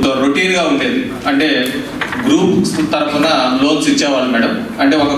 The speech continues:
గ్రూప్ ఎలిజిబిలిటీ ఉందనంటే లక్ష రూపాయల నుంచి ఇరవై లక్షల వరకు గ్రూప్లో ఒక పది మంది సభ్యులు ఉంటారు. పది మంది సభ్యులు గ్రూప్ ఎలిజిబిలిటీని బట్టి లక్ష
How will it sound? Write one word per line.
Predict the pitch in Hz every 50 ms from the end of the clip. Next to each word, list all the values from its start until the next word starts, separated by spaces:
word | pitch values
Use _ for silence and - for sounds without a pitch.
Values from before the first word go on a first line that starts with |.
| -
గ్రూప్ | 143 160 165 160 165
ఎలిజిబిలిటీ | 147 139 143 143 156 151 151 147 151 151
ఉందనంటే | 139 139 139 139 139 131 127 123 156 156 135 120 123 - 127 - - - - - - - 117
లక్ష | - - - - 160
రూపాయల | 160 160 156 147 - 160 156 151 151
నుంచి | 143 139 147 156 131 123 123
ఇరవై | 135 - 156 156 156
లక్షల | 151 143 - - 160 -
వరకు | - - - - - - - - - - 135
గ్రూప్లో | 135 147 156 - - 165
ఒక | 156 151 139 - -
పది | 131 139 139 139
మంది | 143 143 151 -
సభ్యులు | 147 139 139 147 143 139
ఉంటారు. | 139 - - 127 - - - - - - - 127 117 107 - -
పది | 139 139 156
మంది | 156 160 165 160 156 156
సభ్యులు | 151 139 143 151 151 151 147 143
గ్రూప్ | 143 151 147 151
ఎలిజిబిలిటీని | 147 143 143 156 147 139 143 143 139 139
బట్టి | 135 135 156 143
లక్ష | 131 127 127 127